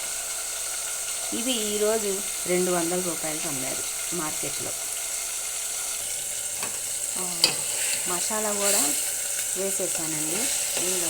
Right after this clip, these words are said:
కలిపేస్తున్నాం. ఒకసారి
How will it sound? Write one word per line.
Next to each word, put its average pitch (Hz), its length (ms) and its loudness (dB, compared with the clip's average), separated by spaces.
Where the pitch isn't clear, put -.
కలిపేస్తున్నాం. 170 800 2
ఒకసారి 208 420 4